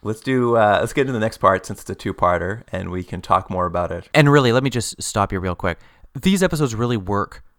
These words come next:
Speaker 2: as two combined. Like, as single episodes, I don't know how well they work, but I'm, I'm kind of rating them on as one solid long episode, 'cause this is one story.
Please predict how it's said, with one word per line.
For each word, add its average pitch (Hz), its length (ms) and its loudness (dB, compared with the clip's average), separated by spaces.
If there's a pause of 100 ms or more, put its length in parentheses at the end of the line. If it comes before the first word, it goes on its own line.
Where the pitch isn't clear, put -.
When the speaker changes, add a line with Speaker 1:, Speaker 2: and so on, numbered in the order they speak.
(340)
Speaker 2:
as 107 220 2
two 107 260 -4
combined. 76 600 -4 (100)
Like, 110 240 -2 (220)
as 120 120 0
single 170 300 -2
episodes, 135 420 -2
I 107 80 -4
don't 107 160 -2
know 104 120 -2
how 101 120 0
well 95 240 -2
they 127 120 -4
work, 147 180 -4
but - 160 -4 (220)
I'm, 120 240 2
I'm 127 180 2
kind 131 160 -2
of 110 260 -4
rating 107 540 -4
them 95 260 -4
on 90 380 -4 (340)
as 92 240 -2
one 92 280 -4
solid 85 300 -6
long 82 180 -8
episode, 80 260 -12
'cause 101 120 -8
this 117 120 -8
is 98 140 -12
one 85 160 -6
story. 62 420 -12